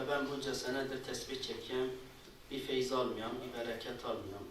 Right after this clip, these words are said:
Ya senin kapısında durdurması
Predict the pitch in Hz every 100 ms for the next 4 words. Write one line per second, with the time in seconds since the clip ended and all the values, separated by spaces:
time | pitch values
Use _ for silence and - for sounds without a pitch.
0 | - 190 185 185 190 - 175 175 - 165
1 | 180 175 156 147 147 135 135 131 - 151
2 | -